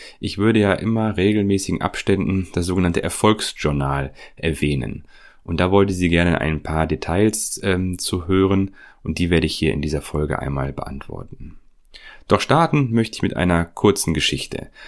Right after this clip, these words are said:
Vielleicht kennst auch du das Gefühl, dass da dein Leben so an dir vorbeizieht, während du vielleicht sogar ohnmächtig daneben, äh, stehst und zusiehst. Stell dir mal vor,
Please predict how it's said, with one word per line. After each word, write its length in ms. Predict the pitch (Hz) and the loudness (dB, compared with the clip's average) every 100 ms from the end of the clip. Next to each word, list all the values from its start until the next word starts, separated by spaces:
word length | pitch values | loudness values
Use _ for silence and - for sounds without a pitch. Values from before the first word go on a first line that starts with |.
| - - | -20 -10
Vielleicht 300 | - 98 - | 2 2 4
kennst 240 | 110 110 | 2 4
auch 100 | 78 | 2
du 140 | - | 4
das 220 | 110 90 - | 4 2 -2
Gefühl, 520 | 85 - 104 123 123 - | -6 2 4 4 2 -6
dass 140 | 87 | -6
da 120 | - 87 | -2 -2
dein 300 | 65 85 85 | -2 0 2
Leben 320 | 85 113 113 | 4 4 4
so 120 | 101 | 0
an 140 | - | -2
dir 140 | 87 87 | -2 -2
vorbeizieht, 880 | - 80 82 98 104 - 57 - 69 | -2 -2 2 2 0 -4 -6 -6 -4
während 340 | 85 85 82 | 0 0 0
du 160 | 80 80 | 0 0
vielleicht 480 | - 80 80 - _ - _ | 0 0 -2 -6 _ -20 _
sogar 300 | - 95 87 | -2 0 4
ohnmächtig 560 | 113 107 98 92 87 - | 6 6 6 4 -2 0
daneben, 580 | 80 82 95 101 104 - - _ | 0 4 4 4 0 -6 -20 _
äh, 100 | - | -6
stehst 400 | - - 87 - | -2 2 2 2
und 200 | 90 85 | -4 -4
zusiehst. 720 | - 101 95 - 120 - - _ _ - _ _ | -2 -2 -2 -6 -8 -10 -16 _ _ -20 _ _
Stell 200 | - 147 | 4 6
dir 80 | |
mal 120 | 135 104 | 6 4
vor, 400 | - 87 73 | 0 -2 -2